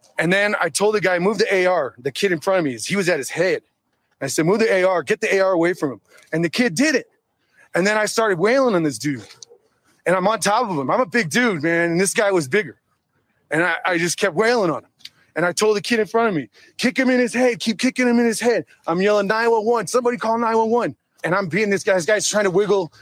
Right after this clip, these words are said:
He's trying to get his, his ammo, his guns. One of the, the performers,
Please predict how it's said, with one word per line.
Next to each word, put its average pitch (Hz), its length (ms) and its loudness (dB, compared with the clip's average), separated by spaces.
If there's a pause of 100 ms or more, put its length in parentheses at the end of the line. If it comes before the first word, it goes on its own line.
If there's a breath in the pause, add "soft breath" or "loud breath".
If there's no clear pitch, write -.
(120 soft breath)
He's 165 120 -4
trying 202 160 0
to 190 40 0
get 185 140 0
his, 190 160 2
his 175 280 -4
ammo, 196 380 2
his 143 160 0
guns. 196 480 0
One 220 120 2
of 233 80 2
the, 160 200 0
the 160 140 -2
performers, - 500 -4